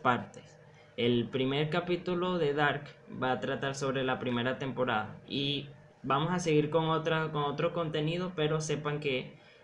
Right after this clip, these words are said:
este c-, capítulo es de la primera temporada y dentro de poco vamos a estar avisándole por nuestras redes sociales, em, bueno,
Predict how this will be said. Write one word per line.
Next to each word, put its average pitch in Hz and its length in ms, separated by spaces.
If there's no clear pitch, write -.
este 156 680
c-, 151 100
capítulo 143 720
es 131 200
de 131 140
la 117 140
primera 120 360
temporada 156 640
y 143 420
dentro 143 500
de 139 120
poco 143 360
vamos 151 260
a 156 40
estar 151 200
avisándole 143 580
por 139 160
nuestras 123 400
redes 127 220
sociales, 175 680
em, 127 680
bueno, 123 320